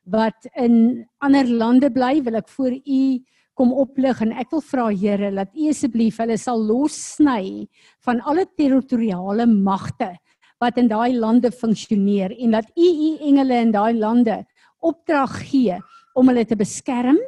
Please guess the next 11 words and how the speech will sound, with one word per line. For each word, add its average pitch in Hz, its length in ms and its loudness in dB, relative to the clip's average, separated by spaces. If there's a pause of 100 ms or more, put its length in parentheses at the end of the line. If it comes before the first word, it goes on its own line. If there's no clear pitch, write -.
(680)
om 269 240 4
oorlog 339 400 2
te 294 80 0
voer 262 320 2
namens 254 560 4
hulle 226 320 0
en 247 240 0
om 233 140 2
hulle 226 140 0
te 226 120 -2
bedien 240 380 2